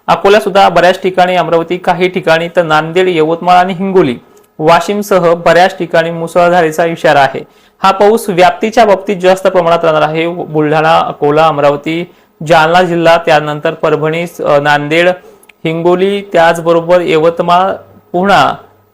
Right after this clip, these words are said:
चंद्रपूर म्हणजे पूर्व विदर्भातले सगळे जिल्हे आलेत. मित्रांनो, ही सिस्टम क-, किती दिवस राहील किंवा थंडीचं, थंडीच्या बाबतीत काय बदल आहेत का, हे देखील आपण आजच्या ह्याच व्हिडिओमध्ये सांगणार आहोत. तर ऐका,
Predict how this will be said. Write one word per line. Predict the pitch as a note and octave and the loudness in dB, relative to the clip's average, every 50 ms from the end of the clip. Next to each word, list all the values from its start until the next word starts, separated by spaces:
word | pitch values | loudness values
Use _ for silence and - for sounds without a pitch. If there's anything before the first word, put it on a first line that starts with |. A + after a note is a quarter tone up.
| _ | _
चंद्रपूर | - E3 D#3+ D#3+ E3+ E3 - F3+ F3+ | -2 0 0 0 -2 -2 -2 -2 -4
म्हणजे | E3+ F3 F#3 G#3 | -2 -2 -2 -4
पूर्व | G#3 - G#3 F#3 F#3 | -2 0 2 2 4
विदर्भातले | G3 G3+ F3+ F3+ F3+ E3 E3+ D#3+ E3 F3 F3 F3+ | 2 2 2 2 2 2 2 0 0 0 -2 -2
सगळे | - - D#3+ C#3+ D3 D#3+ D#3 | -2 -2 -2 0 0 0 0
जिल्हे | D3+ D#3 D#3 C#3 C#3 C3+ | -2 -2 -2 0 2 2
आलेत. | C3 C3 C3+ C3 - - _ _ _ _ _ _ - | 2 0 -2 -6 -10 -14 _ _ _ _ _ _ -4
मित्रांनो, | F3+ F#3+ G#3 G#3 A3 A3+ | 0 2 2 2 2 2
ही | A#3+ A#3 G#3+ G#3 G#3+ | 0 0 -2 -2 -2
सिस्टम | - A3 G#3 - - G3+ G3+ G3+ | -2 -4 -4 0 0 0 0 0
क-, | G3+ G3 F#3 F#3 - - _ _ _ G3+ | -2 -4 -4 -6 -6 -12 _ _ _ -10
किती | F#3 F#3 F#3 A3 | -8 -6 -6 -4
दिवस | F#3 G3 F#3+ F#3+ G3+ G3+ | -2 0 2 2 0 2
राहील | G3+ F#3+ F#3+ F3+ F#3+ F3 D#3 D3+ - | 0 0 0 0 0 -2 -2 -4 -4
किंवा | E3+ E3 E3+ F3 F3+ F3+ F#3 - - | -2 0 2 4 4 2 2 0 -4
थंडीचं, | F3 D#3 D#3+ E3+ F3 - F#3+ F3+ E3+ E3 E3+ D#3+ D#3+ - | -4 -4 -4 -4 -4 -2 -2 -2 -2 -4 -8 -12 -8 -4
थंडीच्या | E3+ E3+ E3 E3+ F#3 - F#3+ F3+ | -4 -2 -2 -2 0 2 2 0
बाबतीत | E3+ - F3+ F3+ - - | 2 0 -2 -4 -2 0
काय | - E3 E3 F3+ F#3 F3+ - - | 2 2 4 4 2 0 -2 -6
बदल | D3+ D3 D#3+ D#3 E3 F#3 E3+ | -4 -2 0 2 2 2 2
आहेत | D#3+ D#3+ D3 F3+ F3+ F3+ - | 2 2 0 0 -2 0 0
का, | D#3+ | 0
हे | C#3 D3 D3+ D#3+ | 0 0 0 -2
देखील | D#3 E3 E3 F3 | -4 -4 -2 -2
आपण | E3 D#3 E3 E3 | -2 0 0 -2
आजच्या | D#3+ D#3 - F3 D#3+ | -2 -2 -2 -4 -2
ह्याच | E3+ F3 E3+ F3 | -2 -2 -2 -2
व्हिडिओमध्ये | D#3+ D3+ D#3 D#3 D#3 D3+ | -4 -4 -2 -2 -2 -4
सांगणार | D3+ - E3 D3 D3 D3+ | -4 -4 -4 -4 -2 -2
आहोत. | D3+ E3 F#3 F#3 - _ _ _ _ _ - | -2 -2 -2 -4 -6 _ _ _ _ _ 0
तर | F3 | 2
ऐका, | E3+ E3 E3 F#3 F#3+ | 2 2 2 0 -2